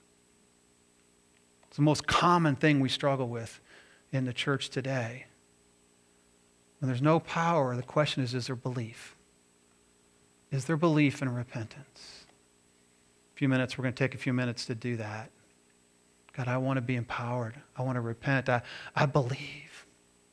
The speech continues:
Secondly, are you dependent? Are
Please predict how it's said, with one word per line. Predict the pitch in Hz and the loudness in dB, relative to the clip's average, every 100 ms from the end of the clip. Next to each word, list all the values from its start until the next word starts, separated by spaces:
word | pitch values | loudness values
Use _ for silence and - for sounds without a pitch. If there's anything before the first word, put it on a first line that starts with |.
| _ - - - _ | _ -20 -20 -20 _
Secondly, | - 175 160 131 127 | 2 4 6 4 4
are | 123 | 4
you | 131 | 4
dependent? | 135 127 - 120 120 - - - _ _ _ _ _ _ _ _ _ _ _ _ _ _ _ _ _ _ _ _ _ - | 0 -4 -6 -6 -8 -14 -20 -20 _ _ _ _ _ _ _ _ _ _ _ _ _ _ _ _ _ _ _ _ _ 2
Are | 147 151 151 151 156 | 6 6 6 2 -2